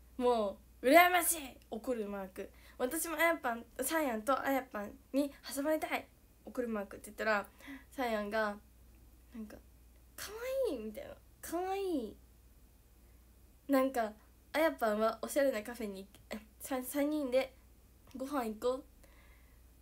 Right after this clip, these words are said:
あやぱんはおしゃれなカフェに行きたい。あ、あや、あやぱん？あや、あやぱんはおしゃれなカフェに行きたいみたいで来て、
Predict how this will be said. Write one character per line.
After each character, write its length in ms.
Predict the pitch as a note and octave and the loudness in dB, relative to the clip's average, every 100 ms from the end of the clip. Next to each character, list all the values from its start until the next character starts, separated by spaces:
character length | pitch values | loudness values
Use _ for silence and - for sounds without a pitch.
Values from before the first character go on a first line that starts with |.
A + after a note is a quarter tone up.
| - - | -20 -10
あ 60 | D4 | -2
や 140 | D4+ | 0
ぱ 180 | C#4 A3+ | 0 -2
ん 80 | A3 | 0
は 180 | A3+ A#3 | -2 -4
お 40 | |
し 120 | A#3 | 0
ゃ 20 | C#4+ | 0
れ 120 | A#3+ | 0
な 100 | A3 | -4
カ 100 | A#3+ | -6
フ 100 | G#3+ | -8
ェ 20 | |
に 100 | F#3+ | -8
行 80 | G3 | -14
き 100 | - | -10
た 140 | A#3+ | -6
い。 180 | G#3+ F#3+ - - - - | -6 -6 -16 -20 -20 -8
あ、 120 | B3+ - - | -8 -8 -8
あ 80 | B3+ | -6
や、 100 | - | -4
あ 80 | D4+ | -4
や 80 | C4+ | -4
ぱ 160 | B3+ | -6
ん？ 160 | A3+ C4+ - - - - | -12 -14 -20 -20 -18 -4
あ 100 | C#4 | -2
や、 100 | C4+ - - | -2 -6 -6
あ 100 | C#4+ | -4
や 100 | D4 | -4
ぱ 160 | A#3+ | -4
ん 80 | G#3 | -4
は 180 | A3+ A3 | -4 -4
お 80 | A#3+ | -8
し 100 | D4 | -4
ゃ 60 | C4+ | -4
れ 40 | |
な 120 | A3+ | -4
カ 100 | A3 | -8
フ 80 | A3+ | -10
ェ 40 | G3+ | -10
に 100 | G3 | -12
行 60 | G#3 | -14
き 60 | |
た 180 | - G#3+ | -8 -8
い 60 | F#3+ | -8
み 120 | F#3 | -12
た 140 | E3+ | -12
い 180 | D#3+ - - - _ _ A3 | -12 -14 -18 -20 _ _ -8
で 140 | G#3+ | -6
来 120 | - | -2
て、 320 | C#4 B3 G3 | 4 4 4